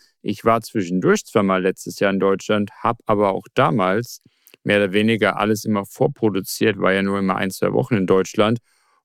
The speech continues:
und habe, ja, die letzten, ja, ich würd sagen, so fünfzig Podcasts alle aus Asien gemacht, größtenteils natürlich aus China. Der wird jetzt in Deutschland aufgenommen, denn ich bin für ein paar Wochen in Deutschland.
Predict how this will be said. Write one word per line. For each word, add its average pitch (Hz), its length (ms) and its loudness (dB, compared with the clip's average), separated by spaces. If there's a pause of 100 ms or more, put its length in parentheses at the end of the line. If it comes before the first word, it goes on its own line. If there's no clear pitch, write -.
und 101 180 2
habe, 120 580 2
ja, 139 160 0
die 98 140 -4
letzten, 113 1080 -2
ja, 180 140 0
ich 202 60 -2
würd 143 140 -2
sagen, 160 260 2
so 156 100 2
fünfzig 190 500 2
Podcasts 113 760 0
alle 107 400 0
aus 104 340 0
Asien 107 480 0
gemacht, 104 380 -2
größtenteils 104 560 -2
natürlich 107 420 -2
aus 113 180 2
China. 135 600 2 (580)
Der 147 480 2
wird 131 300 -2
jetzt 107 220 -2
in 104 120 -4
Deutschland 104 400 -2
aufgenommen, 110 800 2
denn 101 220 0
ich 92 140 -8
bin - 160 -4
für 62 480 -2
ein - 60 -12 (100)
paar 143 260 0
Wochen 143 220 0
in 104 100 2
Deutschland. 135 500 0